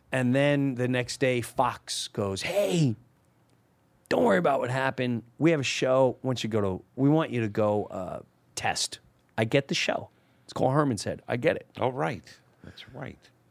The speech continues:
Speaker 1: And I get the call, "Mm, Disney's not letting you out of the contract." But they fired me.
Speaker 2: Right.
Speaker 1: Yeah. Yeah, no, they don't have a deal with Fox, and this is just, it's not gonna happen. S-,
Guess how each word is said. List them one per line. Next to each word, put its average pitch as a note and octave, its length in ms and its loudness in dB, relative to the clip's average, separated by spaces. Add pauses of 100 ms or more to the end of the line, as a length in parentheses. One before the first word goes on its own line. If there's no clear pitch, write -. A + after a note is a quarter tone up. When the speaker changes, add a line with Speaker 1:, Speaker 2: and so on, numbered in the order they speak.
(140)
Speaker 1:
And F2+ 140 -10
I E2+ 60 -8
get F2 120 -6
the - 60 -16
call, F2 320 -4
"Mm, G#2 580 0
Disney's G2 360 0
not E2+ 260 -2
letting E2+ 220 -4
you E2+ 80 -4
out D#2+ 80 -4
of D#2 80 -4
the D2 60 -8
contract." - 600 -10
But F3 140 4
they F#3 80 4
fired G#3 560 6
me. E2+ 200 -14
Speaker 2:
Right. A2+ 300 -2 (600)
Speaker 1:
Yeah. A#2 760 4 (880)
Yeah, G#2+ 300 0
no, G2+ 380 2
they G#2 180 -2
don't G2+ 240 -2
have G2 240 -4
a - 20 -6
deal F#2+ 240 -2
with F2+ 120 -6
Fox, - 580 0
and G2 160 -4
this F#2+ 160 -8
is F2+ 140 -8
just, F#2+ 360 -4
it's - 160 -8
not G2+ 160 0
gonna G2 140 -4
happen. G2 440 -2 (1300)
S-, - 320 -6